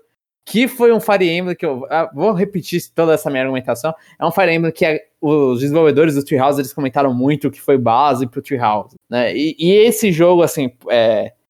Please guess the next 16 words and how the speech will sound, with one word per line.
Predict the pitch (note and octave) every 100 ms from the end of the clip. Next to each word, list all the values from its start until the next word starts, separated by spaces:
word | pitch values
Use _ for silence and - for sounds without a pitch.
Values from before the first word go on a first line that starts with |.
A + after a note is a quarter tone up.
| _ _ _ _
ele | D3 D3+
tem | D3 F3+ E3
sistema | - F3+ D#3
de | C3+
casamento, | - C3 B2 A#2 D3 C#3+ C#3 C#3 A2+ -
né? | A#2+ B2+
Foi | - B2+
o |
primeiro | B2 B2+ D3
jogo | C3 C3
de | B2
sistema | - B2
de | A#2
casamento | C3 A#2+ A#2+ A#2
da | G#2+
série. | - A#2+ C3